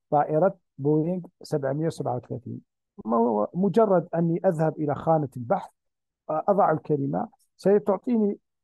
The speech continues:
آه، من خانة البحث عدة خيارات. إن كان كتابتك صحيحة، فبمجرد أن تضغط ستدخل إلى المقالة.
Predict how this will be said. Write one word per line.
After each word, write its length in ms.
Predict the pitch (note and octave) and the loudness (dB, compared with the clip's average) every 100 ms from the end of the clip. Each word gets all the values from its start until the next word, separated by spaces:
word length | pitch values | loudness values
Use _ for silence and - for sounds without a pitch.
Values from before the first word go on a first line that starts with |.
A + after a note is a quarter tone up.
| - | -8
آه، 200 | D3+ D3 | -6 -4
من 140 | D#3+ F3 | -4 -2
خانة 220 | - F3+ E3+ - | 2 0 0 -2
البحث 260 | E3 E3+ | 0 0
عدة 220 | C3+ F#3 F#3+ | -2 -2 -4
خيارات. 420 | - D3+ C3+ B2+ - | 0 0 0 -4 -4
إن 60 | F#3 | -6
كان 400 | F3 A#3 A3 F3+ - _ _ _ _ _ _ | 2 4 6 2 0 _ _ _ _ _ _
كتابتك 580 | - E3+ F#3+ F3+ F3 - - _ - | -8 2 4 4 2 -6 -20 _ -8
صحيحة، 680 | C#3+ C#3+ C3 E3 C3+ G#3 A#3 _ _ - | -6 -4 -4 -4 0 -2 -2 _ _ 2
فبمجرد 840 | F3+ F#3 D3+ F3 E3 F#3+ F#3 E3+ - | 6 6 6 4 4 4 4 0 -4
أن 200 | D#3+ D3 | -6 -2
تضغط 300 | F#3 D#3+ F3+ | -2 -2 -2
ستدخل 640 | D#3+ D3+ F3+ F3 E3 D#3 - | -2 -4 -6 -4 -4 -4 -2
إلى 380 | D#3 D3+ D3 D3+ | 0 2 4 2
المقالة. 600 | C#3+ C#3 C#3+ C#3+ B2 G#2 | -2 -4 -2 0 0 -4